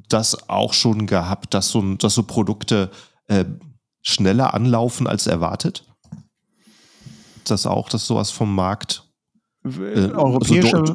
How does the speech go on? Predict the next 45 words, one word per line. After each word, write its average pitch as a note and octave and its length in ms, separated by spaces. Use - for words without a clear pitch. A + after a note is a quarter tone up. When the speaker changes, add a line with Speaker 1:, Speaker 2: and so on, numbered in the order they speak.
Speaker 2:
Produkte A2 100
in - 20
Speaker 1:
europäische A2+ 520
Speaker 2:
den C#3 40
U C#3 80
S C3+ 60
A? B2+ 40
Speaker 1:
Produkte, A#2 680
dass, - 240
dass G2+ 180
die G#2 120
so F#2+ 480
einschlagen, A2 680
dass G2+ 160
es - 80
vielleicht, - 480
ähm, F2 360
wenig G#2 240
Konkurrenz G2+ 540
gibt? - 280
Speaker 2:
Nee, G2 280
also G#2 360
wüsste - 440
ich G2 80
jetzt B2 140
keinen G#2 260
Case. B2 340
Speaker 1:
Okay, F#2 380
Amerika G#2+ 500
ist F#2+ 120
schon F2 240
hart, D#2+ 320
der - 100
Markt E2 320
ist - 60
schon F2 300
Speaker 2:
Ja, E2 140
Speaker 1:
in G2 60
jeder G#2+ 200
Speaker 2:
genau. G2+ 140
Speaker 1:
Nische G#2 240
gut G2 220
besetzt. - 640
Speaker 2:
Ja, G#2 320
genau, G2+ 340